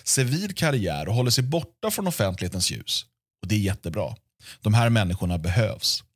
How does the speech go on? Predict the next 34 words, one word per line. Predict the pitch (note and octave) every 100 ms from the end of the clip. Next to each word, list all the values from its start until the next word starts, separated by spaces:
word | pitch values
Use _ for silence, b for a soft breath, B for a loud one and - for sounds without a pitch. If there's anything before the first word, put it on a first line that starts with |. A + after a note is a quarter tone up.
| _ _ B B
Dels | - G2 C#3 D#3 C#3
för | - G#2
att | F#2 G2+
vår | F#2+
rörelse | G2+ G#2 F#2+ A#2 D#3
behöver | A#2 G2+
folk | G2+ C3 B2 -
inom | G2+ G#2
alla | A2 G2+ B2
institutioner | B2+ G#2 - - C3+ B2+ G2
och | F#2
yrken | A#2+ G2+ G2+ -
för | A2
insyn | G2+ A#2 G2 - C3
och | F#2+
påverkan, | B2 G#2+ G#2 B2+ C3+ D3 D#3 B B _ _ _ _
men | A#2
också | G#2+ A#3 - - G2+
för | - G#2
att |
de | G2+
här | A2 D3
människorna | D#3+ B2+ G2 G2 G2
kan | A2+ A2+
utgöra | C#3+ A2 - G2 F#2+ F#2+
en | F2+ A2 G#2
ekonomisk | A#2 A2+ C3+ B2+ C3 E3 F#3 E3 B2+ -
ryggrad | B2+ D#3+ D#3 A2 C3+ F#3 F2 F#2 B B
och | B C3
se | E3
till | C3+ G#2
att | F#2+
resurser | G#2 - D#3 - D3+
kommer | C#3+ G#2 F#2+